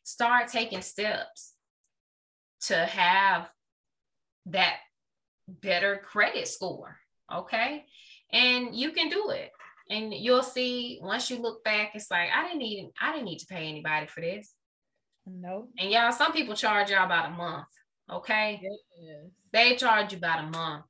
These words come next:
Speaker 1: And how bad would you feel, like I said, if they took this stuff off your credit and then a few months later it came back?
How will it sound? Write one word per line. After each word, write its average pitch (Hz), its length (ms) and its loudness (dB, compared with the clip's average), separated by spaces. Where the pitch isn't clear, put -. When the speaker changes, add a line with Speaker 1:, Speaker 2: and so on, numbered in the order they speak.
Speaker 1:
And 196 160 0
how 269 320 6
bad 202 480 4
would 226 260 -4
you 240 140 -4
feel, 175 760 0
like 214 200 4
I - 20 0
said, - 240 0
if - 160 0
they 240 200 4
took 277 300 -2
this 247 200 0
stuff 220 240 2
off 214 200 4
your 214 120 -2
credit 220 440 0
and 190 140 -4
then 196 200 2
a 185 40 -6
few 220 200 -10
months 208 300 -2
later 220 200 0
it 185 180 -4
came 180 280 -6
back? 151 280 -6